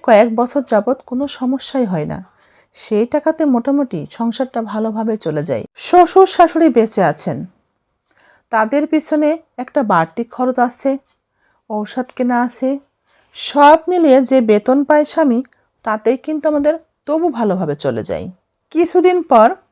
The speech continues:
আমার সন্তান হয়, দুইটা বাচ্চা হয়, একটা ছেলে এবং একটা মেয়ে।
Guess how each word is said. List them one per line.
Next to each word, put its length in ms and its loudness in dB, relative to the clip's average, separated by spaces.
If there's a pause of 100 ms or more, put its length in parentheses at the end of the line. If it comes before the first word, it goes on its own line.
(240)
আমার 260 -2
সন্তান 540 -2
হয়, 240 -2 (400)
দুইটা 320 -4
বাচ্চা 360 -6
হয়, 240 -6 (520)
একটা 380 -8
ছেলে 460 -2 (120)
এবং 240 -8
একটা 260 -10
মেয়ে। 260 -8